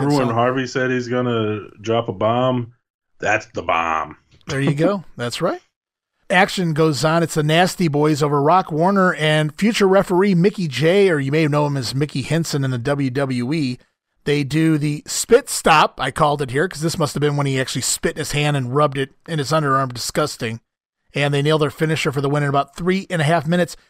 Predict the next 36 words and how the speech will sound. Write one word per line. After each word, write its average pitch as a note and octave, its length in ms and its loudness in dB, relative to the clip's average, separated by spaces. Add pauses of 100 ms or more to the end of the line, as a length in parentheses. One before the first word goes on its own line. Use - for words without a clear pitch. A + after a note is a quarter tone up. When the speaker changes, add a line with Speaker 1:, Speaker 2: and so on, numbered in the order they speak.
(220)
Speaker 2:
We F3+ 100 2
learn G3+ 220 4
during F#3+ 180 4
this F#3 200 2
that E3 100 -10
the E3 100 0
Nasty E3+ 400 2
Boys D#3+ 260 2
are D3+ 140 0
now E3 220 2
in E3 80 2
the C#3+ 40 0
promo, D#3+ 560 2
and D3 120 -4
we D3 80 -2
get D3+ 160 0
a D3+ 180 0
nasty, D#3+ 800 0 (480)
uh, C#3 220 -6
insert G#3 340 0
promo, A#2 460 -4 (500)
uh, C3 240 0
discussing D3+ 880 -2
what E3 300 -4
they F#3+ 140 2
will B3 140 2
be C3+ 140 -6
doing. A#2+ 300 -6
And C#3+ 80 -2
if D3+ 80 -4
it E3 60 -6
comes F3+ 200 0
down G#3 140 2
to E3+ 80 -2
them A3+ 160 2
two, D4 360 0